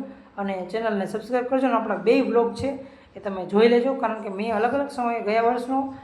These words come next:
એટલે કે બે હજાર ચોવીસનો અને બે હજાર પચીસનો બંનેનો મેં શોર્ટમાં એક વીડિયો બનાવ્યો છે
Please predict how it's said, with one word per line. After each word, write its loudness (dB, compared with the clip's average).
એટલે -4
કે -4
બે -2
હજાર 2
ચોવીસનો -2
અને -8
બે 0
હજાર 2
પચીસનો -4
બંનેનો 2
મેં 0
શોર્ટમાં 0
એક -4
વીડિયો -4
બનાવ્યો 0
છે -4